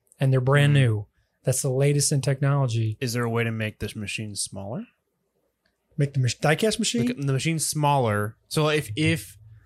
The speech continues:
Speaker 2: okay. I'm trying to think about this here. Probably a dumb idea. But if the die-cast machines are all about trying to make, you know, the alloys better and, um,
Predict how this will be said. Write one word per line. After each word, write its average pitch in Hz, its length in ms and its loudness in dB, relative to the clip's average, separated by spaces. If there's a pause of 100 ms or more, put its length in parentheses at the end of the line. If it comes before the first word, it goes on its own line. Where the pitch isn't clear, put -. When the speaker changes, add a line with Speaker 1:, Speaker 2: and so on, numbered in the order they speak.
(140)
Speaker 2:
okay. 104 160 -4
I'm - 1000 -20
trying 101 220 -10
to 104 60 -20 (240)
think 92 160 -12
about - 180 -12
this 92 140 -10
here. 95 200 -14 (140)
Probably 117 220 -2
a - 20 -6
dumb 104 180 -6
idea. 98 360 -8 (1080)
But 120 560 -4 (1500)
if 175 200 -4
the 220 80 0
die-cast 131 460 0
machines 101 440 -4
are 95 460 -4
all 120 200 0
about 107 340 -2
trying 107 300 -4
to 101 80 -8
make, 95 480 -8 (220)
you 95 100 -8
know, 98 80 -6
the 95 300 -4
alloys 104 460 -2
better 98 500 -6
and, 92 560 -10 (440)
um, 92 500 -6